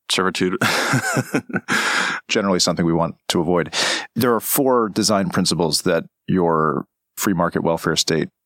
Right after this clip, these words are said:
Speaker 2: concept is organized around. Can you walk us through that?
Speaker 1: Sure. Well, you know, part of that paper is trying to reframe the debate around the welfare state. So, especially since the Great Society,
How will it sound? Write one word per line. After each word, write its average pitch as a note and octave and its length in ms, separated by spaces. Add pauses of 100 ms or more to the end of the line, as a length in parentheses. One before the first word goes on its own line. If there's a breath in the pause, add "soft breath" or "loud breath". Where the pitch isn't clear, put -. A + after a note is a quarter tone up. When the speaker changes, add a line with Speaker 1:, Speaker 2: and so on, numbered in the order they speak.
(140)
Speaker 2:
concept - 480
is - 140
organized D#2 460
around. - 280 (180)
Can - 80
you G2 80
walk G2 180
us F#2+ 100
through G2+ 140
that? G#2+ 180 (600)
Speaker 1:
Sure. D#3 220
Well, C#3 160 (100)
you C3 80
know, B2 80
part B2+ 200
of A2+ 40
that A#2 180 (220)
paper A2+ 360
is F#2+ 300 (120)
trying G#2+ 300
to - 100
reframe G2+ 360
the F#2+ 80
debate F#2+ 280
around G2 300
the F#2+ 60
welfare F#2 340
state. - 340
So, F#2+ 300 (500)
especially C3 380
since A#2 180
the A2 100
Great G2+ 180
Society, F#2+ 600